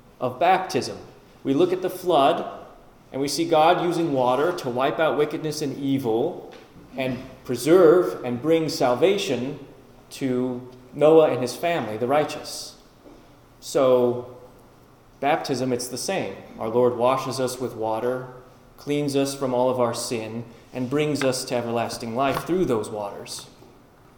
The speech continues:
So the flood is a type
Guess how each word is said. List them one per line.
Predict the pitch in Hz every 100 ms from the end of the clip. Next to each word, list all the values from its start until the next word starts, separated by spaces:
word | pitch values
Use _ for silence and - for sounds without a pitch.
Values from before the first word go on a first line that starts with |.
| _ _
So | - - 110
the | 107 113
flood | - 147 135 131 - - - - - - -
is | 123
a | 117
type | - - 165 117 117